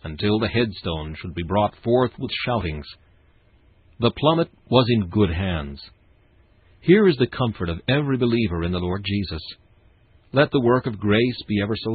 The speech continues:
small in its beginnings, the plummet is in good hands. A master builder greater than Solomon has undertaken the raising of the heavenly temple,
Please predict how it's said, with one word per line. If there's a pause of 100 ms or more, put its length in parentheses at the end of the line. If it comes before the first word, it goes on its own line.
(140)
small
in
its
beginnings, (640)
the
plummet
is
in
good
hands. (760)
A
master
builder
greater
than (140)
Solomon
has
undertaken
the
raising
of
the
heavenly
temple,